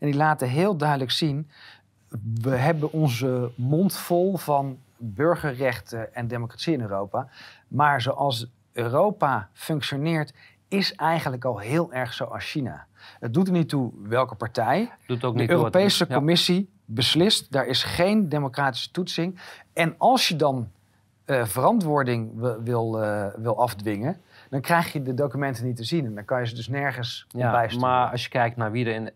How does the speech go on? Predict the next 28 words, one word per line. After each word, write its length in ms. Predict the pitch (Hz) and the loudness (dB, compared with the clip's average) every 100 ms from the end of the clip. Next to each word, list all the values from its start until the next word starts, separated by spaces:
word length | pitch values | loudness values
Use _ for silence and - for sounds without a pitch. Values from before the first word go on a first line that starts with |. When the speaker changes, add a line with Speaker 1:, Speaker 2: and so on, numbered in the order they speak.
| - | -6
Speaker 2:
Europese 560 | 113 107 101 110 113 | -2 -2 -2 -4 -6
Commissie 460 | 110 107 107 92 101 | -8 -6 -6 -6 -10
zitten, 480 | 90 110 - 110 123 _ _ _ _ _ - | -6 -6 -8 -16 -16 _ _ _ _ _ -6
ja, 160 | 110 | -4
dan, 300 | 98 101 95 - | -2 -6 -10 -12
dan, 420 | 107 101 95 90 | -10 -10 -12 -14
dan 220 | - 101 92 | -12 -12 -12
slaat 320 | - 113 98 | -2 -2 0
de 120 | 104 | -6
angst 340 | - 131 117 - | -2 -2 -2 -6
op 160 | 104 | -8
je 60 | - | -4
hart. 300 | 107 107 - | -2 -2 -4
Speaker 1:
Ja, 260 | - 127 123 | -4 -2 0
Speaker 2:
Zo 140 | 117 | -2
Speaker 1:
zo'n 160 | 104 123 | -4 -4
Speaker 2:
de 60 | |
Speaker 1:
von 180 | 117 135 | -4 -4
der 100 | 120 | 0
Leyen 600 | 120 127 127 123 123 117 | 2 2 2 0 0 -4
en, 240 | 101 101 95 | -8 -8 -8
en 220 | 101 101 | -8 -4
Lagarde. 600 | 101 95 117 123 120 117 | -4 -2 2 2 2 0
En 280 | 117 107 104 | -4 -6 -8
we 60 | |
hebben 180 | 104 104 | -6 -6
nog, 240 | 107 - 110 | -8 -10 -6
eh, 140 | 98 | -6